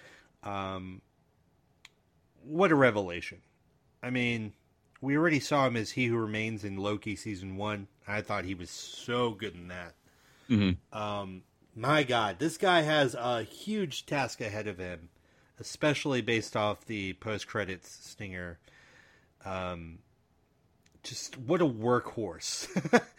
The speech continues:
Speaker 1: <laughs> uh, that he's gonna have to do in this phase. My God, I,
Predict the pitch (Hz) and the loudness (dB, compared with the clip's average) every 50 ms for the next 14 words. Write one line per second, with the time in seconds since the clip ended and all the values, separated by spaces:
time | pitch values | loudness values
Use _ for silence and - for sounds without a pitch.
0 | - - - - - - - - - 127 123 113 113 107 104 110 110 135 139 - | -18 -18 -18 -18 -18 -18 -16 -6 -2 -2 0 0 -2 -2 -4 0 2 2 2 2
1 | - 143 131 135 131 127 113 123 113 110 120 113 107 101 101 101 92 - - - | 0 -2 2 4 4 4 4 4 2 2 2 2 2 0 0 -4 -4 -6 -4 -2
2 | 110 98 92 87 85 80 - - - _ 110 110 104 95 95 92 90 85 85 - | 0 0 0 0 -2 -6 -10 -18 -10 _ -4 -4 -2 -2 -2 -2 -2 -4 -6 -8
3 | - 98 101 104 104 104 | -8 -4 -2 0 0 0